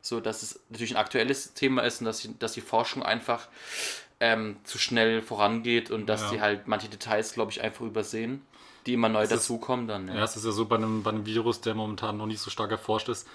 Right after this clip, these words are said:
Speaker 2: kommen ja jede Woche irgendwelche Neuigkeiten rein, wo man sich nicht sicher ist, ob das jetzt wirklich stimmt oder nicht. Also man hört ja immer wieder was Neues, was es, jetzt habe ich zum Beispiel jetzt gelesen, dass man es anscheinend auch in der Luft wiederfindet,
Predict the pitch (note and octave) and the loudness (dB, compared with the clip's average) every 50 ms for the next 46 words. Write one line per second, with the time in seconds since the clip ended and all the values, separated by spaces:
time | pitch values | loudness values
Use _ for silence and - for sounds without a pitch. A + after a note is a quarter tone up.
0 | - - - - - _ - - G#2+ A2 A2 G#2+ G#2+ A2+ A2 G#2 G#2 A#2 A#2 - | -20 -20 -20 -20 -18 _ -4 -2 0 2 2 4 2 2 2 4 4 4 4 4
1 | B2 B2 B2 A#2 A2+ A2+ A2 A2 A2 A2+ A2 A2 A2 A2+ A2+ - - A#2+ G#2+ A2 | 2 0 0 0 0 0 0 0 0 0 0 0 0 0 0 0 -2 -2 0 0
2 | A#2 G#2 G#2+ A2 A2 A2 G#2+ G#2+ G#2 G#2 G2+ - A2+ - - - A2+ - A#2+ A#2 | -2 -2 -2 -2 -2 -2 -2 -2 -4 -4 -6 -10 -10 -10 -10 -8 -2 0 0 0
3 | - A2 - - - - A2+ G#2+ - G#2 - - A2+ G#2+ G#2+ - - - A#2 A2+ | 0 -4 -8 -8 -8 -8 -8 -8 -8 -10 -6 -6 -6 -6 -6 -6 -2 -2 -2 -2
4 | G#2+ G#2 G2+ G#2 A2 A#2 - - G2+ G2 G#2 G#2+ G2 G#2+ G#2 A#2 A#2 A#2 A#2 G#2+ | -2 -4 -4 -2 -4 -4 -4 -4 -6 -6 -6 -4 -4 -4 -4 -4 -2 -2 -2 -2
5 | A2+ A2 A2 G#2 G#2+ G2+ - G#2+ G#2 G2+ G2+ F#2+ - A2 G2 - G#2+ G2 - - | -2 -2 -2 -2 -4 -4 -4 -4 -2 -2 -4 -4 -4 -8 -8 -8 -8 -10 -10 -14
6 | - - - - - - G#2 - - A#2+ A#2+ - - A2+ A2 A2 - - A#2 A#2 | -16 -18 -18 -18 -14 -12 -6 0 2 2 2 2 0 0 0 0 0 -2 -2 -2
7 | A2+ - B2+ A2 A2 A#2 A#2+ A#2 A#2+ A#2 A2 A2 G#2 - A#2 G#2+ G2 A#2 G#2+ - | -2 -2 -4 0 2 2 0 0 0 -2 -2 -4 -4 -4 -4 -4 -4 -6 -6 -4
8 | A#2+ A2+ A2+ A2 F#2+ A2+ A2 G#2 B2+ C3 - - C3+ B2+ C#3 B2+ - C#3+ C3 C3+ | -4 -4 -4 -4 -4 -4 -2 -2 -2 -4 -4 -4 -2 -2 -2 0 0 -2 0 0
9 | C#3+ D3 C#3+ - | 0 -2 -2 -6